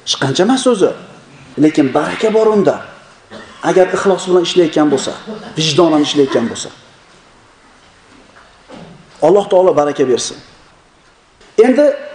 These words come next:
zo'r ishlayotgan o'qituvchi ham bir xil oylik olyapti. Eplab shu soat o'tkazayotgan odam ham bir xil oylik olyapti. To'g'rimi shu? Narigi zo'r ishlayotgan muallimga alam qiladi. Lekin Alloh uchun ishlayotgan bo'lsangiz, birodar,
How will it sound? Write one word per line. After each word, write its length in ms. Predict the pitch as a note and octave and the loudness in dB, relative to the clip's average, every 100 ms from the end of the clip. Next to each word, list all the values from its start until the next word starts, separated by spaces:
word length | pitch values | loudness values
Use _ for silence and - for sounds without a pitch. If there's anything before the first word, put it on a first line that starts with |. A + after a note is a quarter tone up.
| - - - - _ - | -20 -20 -20 -20 _ -12
zo'r 320 | D3 G#3+ A#3 A#3 | -2 2 2 2
ishlayotgan 460 | - A#3 A3+ A#3 | 2 2 4 2
o'qituvchi 420 | G#3+ G3+ A3 G3+ G3+ | 2 2 -2 2 2
ham 120 | C3+ C#3+ | 4 2
bir 80 | |
xil 160 | G3 E3 | 2 2
oylik 220 | D3+ D#3 | 2 2
olyapti. 380 | E3 F#3+ G3+ - C4 - _ _ _ - - - _ _ _ _ F3+ F3+ | 2 2 -2 -6 -8 -10 _ _ _ -20 -20 -20 _ _ _ _ -20 0
Eplab 420 | A#3 A#3+ D4 C4+ - - - - _ _ | 0 2 0 0 -6 -20 -20 -20 _ _
shu 160 | - A3 | -6 -4
soat 320 | - A#3+ A#3 | 0 2 4
o'tkazayotgan 500 | A3+ A3 G#3 G3+ G#3+ | 0 0 2 2 2
odam 180 | G3+ A3 | 2 2
ham 160 | C4+ C#4+ - - - | 0 -2 -10 -18 0
bir 120 | G3+ | 2
xil 160 | G#3+ | 4
oylik 260 | F3 F3 D#3+ | 4 2 2
olyapti. 300 | C#3 A#2 - | 2 0 0
To'g'rimi 320 | - G3+ A3 | 2 4 4
shu? 140 | A3+ D4 - - - - - - - | 0 -6 -8 -20 -20 -20 -20 -20 -2
Narigi 380 | D3+ F#3+ B3 C#4 | 2 4 4 2
zo'r 240 | G3+ C#4+ | 2 2
ishlayotgan 480 | A#3+ - A#3+ B3 C4 | 2 2 2 4 2
muallimga 460 | A#3 A3+ A#3 B3 A#3+ | 4 2 2 2 2
alam 240 | G#3 G#3+ - | 2 -2 2
qiladi. 340 | F3+ B2 - - - - _ _ _ _ _ _ _ - | 2 2 -4 -16 -20 -20 _ _ _ _ _ _ _ 0
Lekin 280 | E3+ F3 G#3 - | 0 2 0 2
Alloh 380 | F#3 G#3 A3+ A3 | 4 4 2 0
uchun 180 | - | -4
ishlayotgan 460 | G3 - G3 F#3 G3 | -4 2 2 4 2
bo'lsangiz, 260 | F#3+ G#3 F3+ | 2 0 2
birodar, 380 | F3+ F3+ F3 | 4 4 2